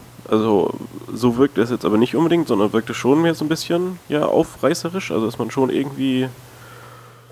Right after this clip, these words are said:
ja, keine Ahnung, äh, halt damit unterhalten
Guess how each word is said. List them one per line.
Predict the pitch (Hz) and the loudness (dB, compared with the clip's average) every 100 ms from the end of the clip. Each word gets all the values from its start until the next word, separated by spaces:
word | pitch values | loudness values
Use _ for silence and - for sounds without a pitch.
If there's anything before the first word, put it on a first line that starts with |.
| - - | -14 -6
ja, | 117 117 123 135 123 120 - - - - - - | -4 0 2 0 0 -6 -8 -8 -10 -14 -18 -16
keine | - 117 | -4 0
Ahnung, | 127 127 101 | 2 2 -2
äh, | - - - | -6 -8 -6
halt | 120 117 | -4 0
damit | 127 - | 0 0
unterhalten | 120 117 123 123 139 | -2 0 0 0 -4